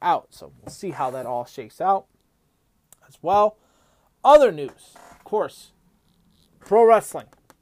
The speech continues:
The big news, of course, is that we, since the last time we spoke, WrestleMania took place, and the big news is that Cody Rhodes has now joined W W E, coming from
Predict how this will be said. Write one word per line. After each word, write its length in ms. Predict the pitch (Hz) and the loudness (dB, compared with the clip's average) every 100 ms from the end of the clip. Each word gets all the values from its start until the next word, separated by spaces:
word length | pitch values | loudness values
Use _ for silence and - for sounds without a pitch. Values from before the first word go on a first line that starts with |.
| _ _ _ - | _ _ _ -20
The 80 | 123 | -14
big 240 | 151 151 | -12 -12
news, 260 | 156 160 147 | -14 -14 -14
of 80 | |
course, 380 | 135 156 156 143 | -14 -10 -10 -12
is 120 | 135 131 | -16 -12
that 140 | 113 | -12
we, 220 | 123 139 - _ - | -8 -10 -10 _ -16
since 220 | 139 - | -16 -12
the 80 | 135 | -4
last 240 | 147 - | -2 -2
time 160 | 151 139 | -8 -8
we 80 | |
spoke, 320 | 131 - 156 - | -10 -8 -8 -6
WrestleMania 600 | 143 143 131 139 151 147 | -8 -8 -10 -10 -10 -10
took 220 | 143 - | -12 -12
place, 260 | 147 147 | -12 -12
and 80 | 147 | -14
the 60 | 131 | -16
big 220 | 160 143 | -14 -14
news 280 | 151 160 143 | -14 -14 -16
is 120 | 131 | -16
that 180 | 135 - _ _ _ - | -18 -20 _ _ _ -4
Cody 360 | 208 220 214 | 2 2 0
Rhodes 440 | 185 196 214 185 147 | -4 -2 0 -2 -4
has 180 | 139 | -12
now 240 | 151 151 147 | -10 -8 -8
joined 720 | 131 151 165 156 151 110 127 | -10 -8 -8 -8 -14 -14 -6
W 340 | 160 156 151 | -4 -4 -4
W 360 | 147 143 143 143 | -6 -8 -8 -8
E, 80 | 156 | -10
coming 280 | - 156 139 | -12 -16 -14
from 220 | 147 | -14